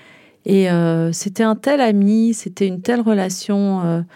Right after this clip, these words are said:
à la fois fusionnelle, belle, frère-sœur, euh,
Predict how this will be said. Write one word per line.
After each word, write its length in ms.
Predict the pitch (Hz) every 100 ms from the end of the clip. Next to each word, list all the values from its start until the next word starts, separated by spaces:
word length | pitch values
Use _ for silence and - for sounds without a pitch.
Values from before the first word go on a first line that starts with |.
| - - - -
à 80 |
la 100 | 185
fois 200 | 190 208
fusionnelle, 800 | 196 - 190 208 202 190 190 190
belle, 600 | 175 175 185 185 185 175
frère-sœur, 1040 | 170 - 202 190 185 - 190 185 180 180 175
euh, 180 | 160